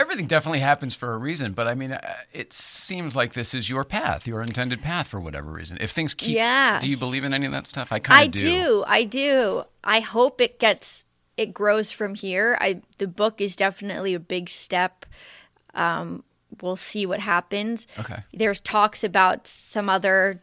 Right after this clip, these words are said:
Speaker 2: dog-related shows. Um,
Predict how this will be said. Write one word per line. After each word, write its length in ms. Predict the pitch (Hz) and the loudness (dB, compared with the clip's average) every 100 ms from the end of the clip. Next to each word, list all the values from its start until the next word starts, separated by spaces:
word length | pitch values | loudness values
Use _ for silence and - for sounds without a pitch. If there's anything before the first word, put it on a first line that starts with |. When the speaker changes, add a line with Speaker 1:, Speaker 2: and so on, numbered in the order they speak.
| - | 2
Speaker 2:
dog-related 1040 | 208 196 196 196 196 208 202 196 202 202 - | 6 8 6 2 -2 0 2 2 2 0 -2
shows. 880 | - 240 233 233 233 226 226 - - - - _ - | -2 2 4 6 6 4 2 -4 -10 -20 -20 _ 0
Um, 540 | 196 185 180 180 190 | 2 4 2 -4 -12